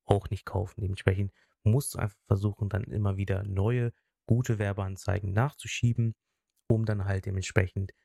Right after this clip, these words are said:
nicht in den Modus zu verfallen, dass du eine gute Ad hast, dich nur noch auf diese Funktion, äh, f-, fokussierst und dementsprechend, wenn sie irgendwann ausläuft und nicht mehr gu-, die Performance bringt, dass du dann nichts mehr nachgeschoben bekommen hast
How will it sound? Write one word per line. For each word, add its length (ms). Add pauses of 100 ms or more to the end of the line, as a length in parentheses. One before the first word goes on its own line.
(180)
nicht 340
in 140
den 480
Modus 520
zu 100
verfallen, 520
dass 180
du 220 (300)
eine 80
gute 300
Ad 180
hast, 280 (120)
dich 200
nur 160
noch 160
auf 100 (220)
diese 240
Funktion, 540
äh, 240
f-, 100
fokussierst 840 (320)
und 120
dementsprechend, 640
wenn 260
sie 160
irgendwann 380
ausläuft 760
und 260
nicht 200
mehr 100
gu-, 200
die 160
Performance 580
bringt, 300 (340)
dass 220
du 60
dann 320 (260)
nichts 420
mehr 300 (120)
nachgeschoben 720
bekommen 500
hast 260